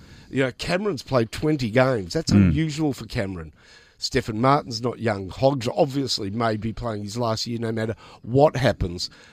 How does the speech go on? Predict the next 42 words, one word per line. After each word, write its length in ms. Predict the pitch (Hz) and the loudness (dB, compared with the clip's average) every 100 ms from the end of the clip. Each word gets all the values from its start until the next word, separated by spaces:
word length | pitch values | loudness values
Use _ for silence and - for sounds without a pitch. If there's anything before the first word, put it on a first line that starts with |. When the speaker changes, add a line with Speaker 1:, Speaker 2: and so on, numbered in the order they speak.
| - | -6
Speaker 1:
Uh, 100 | 104 - | -6 -2
Mitch 260 | 139 131 123 | -4 -4 4
Robinson 640 | 143 151 170 - 180 101 - | 4 6 2 2 0 -4 -6
has 160 | 135 | -4
re-signed, 640 | 123 143 123 - 127 135 160 | 2 4 4 2 2 -2 -2
but 140 | 185 | -4
he's 320 | 170 180 165 | -4 -6 -8
thirty. 480 | - 170 185 160 - _ _ - 139 | -4 2 2 2 -4 _ _ 2 10
Speaker 2:
I 120 | 175 | 12
also 340 | 208 - 165 | 10 10 6
think 240 | 139 120 104 | 8 6 6
that 180 | 107 90 | 6 8
whole 360 | 101 98 92 | 10 10 8
Speaker 1:
Ish. 100 | 87 107 | 4 2
Speaker 2:
premise 480 | 104 110 117 - | 4 6 4 4
about 280 | 113 98 95 | 2 4 2
finals 500 | - 104 98 92 90 95 | 2 2 4 4 2 -2
experience 580 | 85 - 98 95 85 85 | -4 0 4 4 2 0
and, 220 | 92 90 | 0 2
you 80 | 92 | 2
know, 80 | 90 | 4
you 160 | 95 | 4
gotta 180 | 101 101 | 6 4
be 280 | 90 98 101 | 6 6 8
there 260 | 98 98 | 8 8
and 120 | 95 92 | 8 6
you 80 | 90 | 4
gotta 160 | 107 95 | 4 4
w-, 140 | 78 98 | 2 8
lose 240 | 110 113 98 | 10 10 8
one 140 | 104 | 6
to 60 | 95 | 8
win 200 | 101 104 | 6 6
one, 180 | 98 98 | 6 6
that, 80 | 104 | 6
all, 180 | 113 - | 6 6
that, 240 | 120 127 92 | 6 4 8
that's 300 | 147 - - | 6 6 -2
quite, 380 | - 113 95 - _ - | 4 10 10 8 _ -4
um, 480 | 98 92 87 82 78 - | 2 4 4 2 -2 -2
of 120 | 95 | 0
an, 140 | 92 | 0